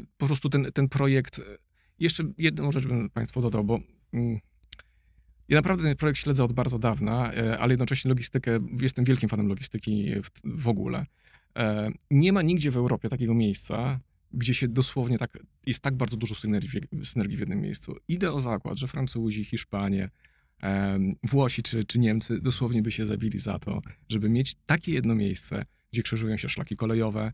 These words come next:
gdzie można zrobić duże lotnisko, które będzie to wszystko obsługiwać, gdzie szl-, e, krzyżują się szlaki drogowe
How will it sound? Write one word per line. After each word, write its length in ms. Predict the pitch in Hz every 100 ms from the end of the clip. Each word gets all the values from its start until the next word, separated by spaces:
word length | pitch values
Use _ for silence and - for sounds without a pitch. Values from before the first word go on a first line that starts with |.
| - _ _
gdzie 160 | - 110
można 180 | 113 101
zrobić 240 | 104 98
duże 160 | 123 131
lotnisko, 360 | 120 127 117
które 160 | 127 117
będzie 160 | 113 104
to 100 | 107
wszystko 260 | 117 -
obsługiwać, 380 | 107 107 107 107
gdzie 100 | 131
szl-, 180 | 139 131 120 120 110 -
e, 40 | -
krzyżują 340 | - 117 117
się 120 | 110
szlaki 260 | 104 110 110
drogowe 380 | 104 98 101